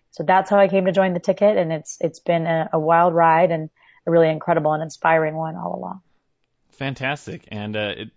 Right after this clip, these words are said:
Speaker 2: it seems like that was way longer than a month ago, and I'm sure you feel the same way too.
Speaker 1: <laughs> Yeah, cer-, sure, certainly.
Speaker 2: So let's talk about empowered women. And for most people, that, that means a,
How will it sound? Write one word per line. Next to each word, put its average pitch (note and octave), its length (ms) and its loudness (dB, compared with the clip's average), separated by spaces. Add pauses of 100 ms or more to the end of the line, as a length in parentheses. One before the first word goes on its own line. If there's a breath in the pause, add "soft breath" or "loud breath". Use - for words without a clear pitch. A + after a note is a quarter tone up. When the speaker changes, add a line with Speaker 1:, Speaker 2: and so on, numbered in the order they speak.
Speaker 2:
it A2+ 140 -12
seems B2+ 240 -8
like B2 160 -6
that A#2 200 -4
was G#2 440 -12 (560)
way A#2+ 260 -4
longer A2 280 -6
than G2 120 -10
a F#2+ 40 -10
month F#2+ 240 -12
ago, F2 400 -10
and G2 120 -14
I'm F#2+ 100 -14
sure G#2+ 240 -10
you F#2+ 180 -12
feel F#2 180 -14
the F#2 80 -20
same F#2+ 220 -12
way F2+ 120 -10 (140)
too. - 1080 -12
Speaker 1:
<laughs> - 120 -20
Yeah, E3 300 0
cer-, E3 340 -2
sure, D#3+ 360 0
certainly. F3 520 -6 (640 loud breath)
Speaker 2:
So D#3 220 -6
let's G3 180 -4
talk A#3 240 -8
about D#3 460 0
empowered B2+ 500 -4
women. A2 460 -6
And G#2 100 -12
for C3 320 -6
most C#3+ 340 -6
people, C#3 340 -6
that, A#2 200 -4 (120)
that A2+ 140 -6
means A2+ 260 -8
a, G#2 120 -8